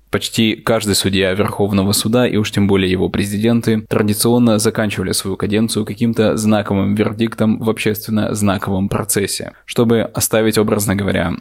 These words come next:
свою печать. До Эстер Хают то же самое делали и Мирьям Наор, и Дорит Бейниш, и Арон Барак, и Мейер Шамгар, и другие. Кстати, последним вердиктом Шамгара стало то самое решение по делу Банка Мизрахи,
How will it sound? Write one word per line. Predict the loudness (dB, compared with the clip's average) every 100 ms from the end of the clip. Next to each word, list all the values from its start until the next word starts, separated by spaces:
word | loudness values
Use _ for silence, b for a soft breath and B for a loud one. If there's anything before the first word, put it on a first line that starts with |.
| -6
свою | -4 -2 -2
печать. | -4 -4 -4 -8 -18
До | -2 0
Эстер | 2 -2 -2
Хают | 0 2 2 0 -2
то | 0
же | 2
самое | 0 0 2
делали | 2 2 2 0
и | 0 0
Мирьям | 0 0 0 0
Наор, | 2 2 2 2 0
и | 0
Дорит | 0 0 0
Бейниш, | 2 2 2 2 -2
и | -6
Арон | -6 -4 -6
Барак, | -4 -2 0 0 -4
и | -6
Мейер | -2 -2 -2
Шамгар, | -4 -2 0 0 0 -4
и | 0 2 2
другие. | 2 2 0 -4 -10 _ -10
Кстати, | -2 0 2 -2
последним | 0 -2 0 2 4
вердиктом | 4 2 0 0 0
Шамгара | 0 0 2 2 2 0
стало | 0 2 2 2
то | 0 0
самое | 2 2 2
решение | 2 0 0 0
по | 0
делу | 2 2
Банка | 2 0 0
Мизрахи, | 2 2 0 -2 -10